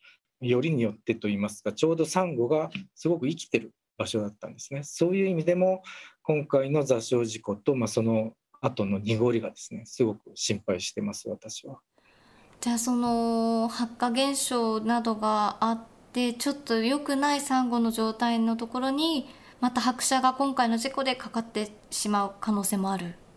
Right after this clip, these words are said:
Speaker 2: ということですか？
Speaker 1: ちょうど白化現象を免れたようなところに濁りが来てますので、全体的に状態が悪くなってしまうんじゃないかっていうことを心配してますね。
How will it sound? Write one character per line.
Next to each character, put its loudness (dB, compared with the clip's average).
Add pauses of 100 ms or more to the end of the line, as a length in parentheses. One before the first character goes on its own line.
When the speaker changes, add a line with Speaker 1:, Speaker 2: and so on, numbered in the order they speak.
(120)
Speaker 2:
と -6
い 0
う -8
こ -12
と -8
で -6
す -4
か？ -10
Speaker 1:
ち 2
ょ 4
う 2
ど 2 (300)
白 0
化 4
現 2
象 4
を 0
免 2
れ 0
た 0
よ 2
う -4
な -2
と -2
こ 0
ろ 0
に -2 (400)
濁 2
り 2
が 0
来 -14
て -8
ま -4
す -12
の -10
で、 0 (340)
全 2
体 4
的 0
に 0
状 2
態 0
が 2
悪 2
く -6
な 2
っ -10
て -4
し -2
ま 4
う 0
ん 0
じ 2
ゃ 2
な 2
い -2
か 0
っ 0
て -2
い 0
う -2
こ -2
と 2
を 2
心 -6
配 -8
し -8
て -14
ま -14
す -16
ね。 -14